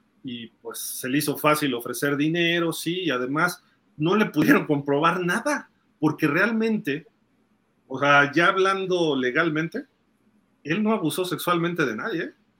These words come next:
No hubo ninguna acusación de esas hasta tiempo después. Todo fue consensuado, etcétera. Entonces, había gato encerrado por todos lados, ¿no? Y, y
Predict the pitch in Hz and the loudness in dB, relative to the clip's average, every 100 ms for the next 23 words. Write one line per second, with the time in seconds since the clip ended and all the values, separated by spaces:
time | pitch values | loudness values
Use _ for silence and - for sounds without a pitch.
0 | _ _ _ 131 156 214 202 165 156 185 | _ _ _ -4 0 2 2 2 0 -2
1 | 180 143 131 127 170 175 165 175 254 - | -2 -4 -2 -2 -2 0 0 0 -4 -6
2 | _ _ 123 117 - - - 127 127 151 | _ _ -6 -4 -4 -6 -4 -4 -4 -2
3 | 185 196 180 151 123 - 170 339 - - | -2 -2 -2 -2 -2 -4 -4 -4 -6 -10
4 | _ _ _ _ - 190 190 180 185 185 | _ _ _ _ 0 0 0 -2 -2 0
5 | 170 143 135 127 139 147 156 165 139 - | 0 0 -2 -4 -2 0 2 0 -2 -2
6 | 190 185 139 131 127 185 214 262 254 - | -4 -4 -4 -4 -4 -4 -4 -4 -6 -8
7 | _ _ _ _ _ - 147 180 233 262 | _ _ _ _ _ -4 -4 -2 0 2
8 | 262 262 247 196 151 - _ _ - 147 | 2 0 -2 -4 -6 -12 _ _ -6 -2
9 | 190 196 190 175 147 165 185 - 135 170 | 0 2 0 0 0 0 0 -2 -4 0
10 | 175 131 107 101 113 139 180 _ _ _ | 0 0 -2 -4 -12 -12 -12 _ _ _
11 | - 156 151 - 170 151 147 | -4 -4 -4 -2 4 6 6